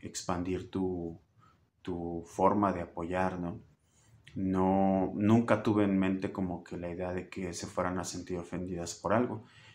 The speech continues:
De hecho, el gobierno de la, de aquí de, de, bueno, del país en general, eh, en todos los estados da apoyos. Eh,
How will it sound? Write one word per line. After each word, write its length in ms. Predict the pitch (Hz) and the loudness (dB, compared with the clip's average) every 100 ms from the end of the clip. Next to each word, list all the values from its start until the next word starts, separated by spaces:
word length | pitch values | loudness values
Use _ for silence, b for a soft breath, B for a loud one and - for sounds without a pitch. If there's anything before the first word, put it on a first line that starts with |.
| B | B
De 140 | 101 98 | 0 0
hecho, 560 | - 110 110 107 - | 4 6 8 8 6
el 160 | 107 98 | 4 4
gobierno 840 | 117 120 120 127 117 113 123 151 107 | 6 10 12 12 12 8 2 0 -2
de 160 | 98 | 0
la, 220 | 90 85 | 0 -2
de 100 | 85 | -4
aquí 240 | 87 - 92 | -8 -6 -2
de, 640 | 92 95 98 90 85 85 _ _ | 0 0 0 -2 -6 -12 _ _
de, 540 | 92 90 87 85 85 - _ _ _ | -10 -8 -6 -8 -10 -16 _ _ _
bueno, 180 | 101 92 | -2 -2
del 140 | 90 - | -2 -2
país 320 | 87 95 98 | 0 0 -2
en 80 | 95 | -4
general, 420 | 98 101 104 110 B B B | 0 2 2 0 B B B
eh, 300 | 98 90 - 107 | -8 -6 -6 -6
en 180 | 95 | -6
todos 200 | 90 98 | 2 4
los 180 | 101 104 | 6 4
estados 540 | 98 - 95 104 - 107 | 0 4 4 4 0 4
da 180 | 92 | 6
apoyos. 840 | 90 - 107 104 90 87 - - - | 6 4 0 0 -2 -10 -14 -18 -12
Eh, 440 | 98 95 90 - | -8 -8 -8 -16